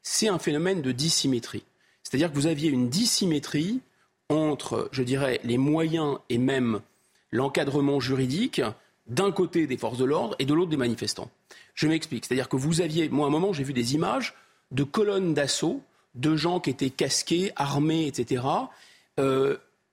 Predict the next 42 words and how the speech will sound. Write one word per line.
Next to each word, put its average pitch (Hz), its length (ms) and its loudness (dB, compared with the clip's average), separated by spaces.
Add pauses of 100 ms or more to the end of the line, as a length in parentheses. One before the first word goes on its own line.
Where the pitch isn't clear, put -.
(120)
et 135 60 -2
je 123 40 -4
me 127 60 2
suis 120 200 -2
dit, 190 220 -2 (120)
<clears throat> - 120 2
les 185 220 2
gendarmes 139 460 2
chargent. 117 500 -2 (400)
Et - 60 0
puis 143 80 0
en 156 80 0
fait, 277 100 0
j'ai 196 100 0
regardé 170 300 2
l'image, 190 300 0
j'ai 165 40 -4
dit, 165 60 0
ah 156 80 0
non, 208 120 2
non, 233 100 0
ce - 60 -6
ne - 20 -6
sont 135 80 -2
pas 196 120 -4
des 180 120 -4
gendarmes 160 400 -2
en - 20 -6
réalité. 139 460 -2 (320)
Ce - 180 2
sont 220 380 0 (180)
des 135 240 0
manifestants. 202 420 0
Vous 196 60 0
savez, 226 160 0
les 196 60 2
fameux, 190 500 2
les, 151 140 0
les 156 80 0
promeneurs 190 400 0
bucoliques, 180 640 -2 (260)
voilà, 135 260 -2